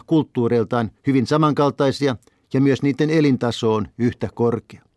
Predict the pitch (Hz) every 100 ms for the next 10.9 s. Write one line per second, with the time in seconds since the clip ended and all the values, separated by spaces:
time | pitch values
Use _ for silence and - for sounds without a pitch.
0 | _ _ _ _ _ - - 165 143 165
1 | 170 151 170 165 156 160 - 127 131 139
2 | 127 - 127 - 107 117 - 165 160 143
3 | - 139 135 127 131 - _ 147 135 117
4 | 120 110 110 98 110 104 95 - 117 127
5 | 117 104 - _ _ _ _ _ _ -
6 | - - 151 - 208 165 175 165 185 165
7 | 123 117 120 - - 120 151 123 135 -
8 | 131 135 - 131 127 151 131 123 156 156
9 | 143 135 123 135 107 135 110 - 139 127
10 | 110 117 127 147 151 - 135 139